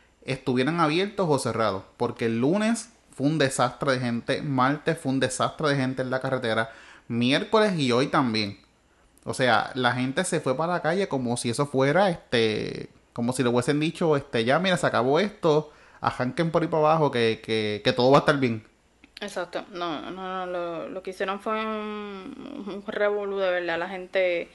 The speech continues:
Speaker 2: se pasa, porque el lunes abarrotaron y el martes abarrotaron los supermercados. La, eh, el, com-, ¿verdad? El gobierno cometió el error,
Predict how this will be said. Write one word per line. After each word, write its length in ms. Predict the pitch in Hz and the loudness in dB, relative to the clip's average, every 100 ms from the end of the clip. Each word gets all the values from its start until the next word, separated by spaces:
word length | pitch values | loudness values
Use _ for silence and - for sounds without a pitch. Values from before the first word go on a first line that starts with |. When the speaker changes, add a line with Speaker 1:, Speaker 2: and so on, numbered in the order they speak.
| - - - - | -20 -20 -20 -8
Speaker 2:
se 180 | - | -2
pasa, 440 | 190 180 185 - 160 _ - - _ | 2 2 2 -4 -16 _ -20 -20 _
porque 480 | 185 170 170 170 - | 0 0 0 -2 2
el 220 | 185 180 | 0 0
lunes 260 | 185 185 196 | -4 -2 -2
abarrotaron 960 | 202 202 202 190 233 254 254 240 233 | -2 -2 -2 0 2 4 2 0 -2
y 400 | 214 196 185 180 | -6 -6 -8 -6
el 160 | 180 175 | -6 -6
martes 480 | 180 208 240 240 214 | -6 -6 -6 -2 -2
abarrotaron 440 | 202 196 - 185 | 0 -2 0 0
los 80 | 196 | -4
supermercados. 720 | 214 202 180 175 220 240 247 | -2 -2 -2 -4 -2 0 0
La, 140 | 226 - | 0 -2
eh, 640 | 185 180 170 160 - - - _ _ | 0 0 0 -4 -10 -14 -18 _ _
el, 60 | 208 | -6
com-, 320 | 208 196 170 - | -4 -4 -8 -14
¿verdad? 560 | - - 202 202 202 202 | -20 -8 -2 2 2 0
El 100 | 196 | 0
gobierno 480 | 196 180 185 208 208 | 0 0 -2 -2 -2
cometió 320 | 202 190 196 | -2 0 2
el 80 | 196 | 2
error, 460 | 196 202 185 165 | 2 2 2 0